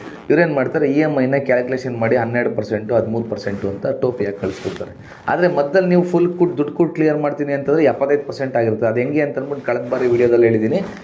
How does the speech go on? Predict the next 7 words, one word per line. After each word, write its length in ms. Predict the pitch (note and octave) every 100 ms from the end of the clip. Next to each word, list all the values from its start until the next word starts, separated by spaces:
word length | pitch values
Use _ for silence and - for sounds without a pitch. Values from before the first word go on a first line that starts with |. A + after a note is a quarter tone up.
| -
ಈಗಲೂ 280 | F#3 G#3+ G3+
ಕೂಡ 180 | F#3 F3+
ಸಂಕ್ಷಿಪ್ತವಾಗಿ 680 | F3+ F3+ F3+ F#3+ F#3 F3 E3
ಹೇಳಿದ್ರೆ 300 | D#3 D3+ F#3
ಸಿಂಪಲ್ 600 | F#3 - G3 G3+ G#3 G3
ಆಗಿ 100 | F3
ಹೇಳ್ಬಿಡ್ತೀನಿ. 560 | D3+ C#3 C3+ A#2 G2+